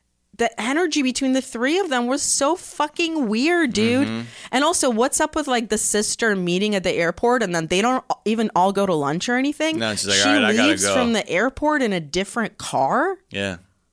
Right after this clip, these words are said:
Speaker 1: What is that?
Speaker 2: I don't know.
Speaker 1: Can you picture that?
Speaker 2: I j-, it, that's why I'm like, "Nah, this, they don't"
Speaker 1: The fuck is going on there?
Speaker 2: I don't even know if they're living a real life in their <laughs> heads. Like, everything was, like, so surreal about
Speaker 1: It
Speaker 2: everything.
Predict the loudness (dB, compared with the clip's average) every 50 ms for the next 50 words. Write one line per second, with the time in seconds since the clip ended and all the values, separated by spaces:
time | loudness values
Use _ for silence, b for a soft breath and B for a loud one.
0 | _ _ -4 0 0 2 2 2 2 2 2 0 0 -2 0 0 0 0 -2 -4
1 | -6 -10 _ -16 -12 -10 -10 -8 -8 -8 -10 -10 -12 -8 -2 0 2 2 2 2
2 | 0 -4 _ -4 -4 -4 -4 -4 -4 -2 0 0 0 -2 -2 -4 -6 -8 _ _
3 | _ -8 -4 -4 -4 -4 -6 -6 -8 -6 -4 -2 -2 -2 0 0 -2 0 0 -2
4 | -4 -4 -6 -6 -6 -4 -6 -6 -10 -12 _ -12 -10 -10 -8 -10 -12 -14 -16 _
5 | _ _ _ -8 -8 -8 -8 -4 -4 -4 -4 -2 -4 -4 -2 -2 0 0 0 2
6 | 2 0 0 0 -2 -2 -2 -2 -2 -2 -2 -2 -4 -4 -2 -4 -4 -4 -6 -10
7 | -12 -8 -4 -2 0 0 -2 -2 -4 -6 -6 -6 -8 -8 -10 -10 -10 -8 -8 -8
8 | -8 -8 -10 -10 -12 -14 -14 -8 -6 -4 -4 -4 -4 -6 -8 -6 -4 -4 -2 -2
9 | -2 -2 -2 -2 -2 -2 -2 0 -2 -2 -2 -2 -4 -4 -6 -6 -6 -6 -6 -8
10 | -8 -6 -4 -4 -2 -2 -2 -2 -2 -2 -2 -2 -4 -6 -8 -10 -8 -6 -6 -6
11 | -8 -10 -16 -20 -18 -14 -10 -6 -2 2 2 2 2 2